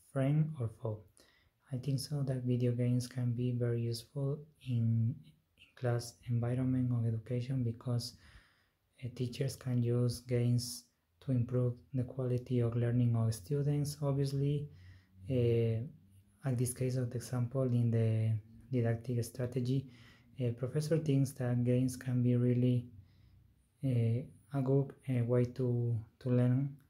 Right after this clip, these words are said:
a lot of different topics to students. Uh, prof-, uh, professor or teachers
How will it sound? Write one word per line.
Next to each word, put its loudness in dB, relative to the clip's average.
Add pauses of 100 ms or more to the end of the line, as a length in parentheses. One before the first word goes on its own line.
(260)
a -2
lot 2
of 0
different 0
topics -4
to -6
students. -4 (540)
Uh, 2
prof-, -4 (200)
uh, 2
professor 0
or 0
teachers -6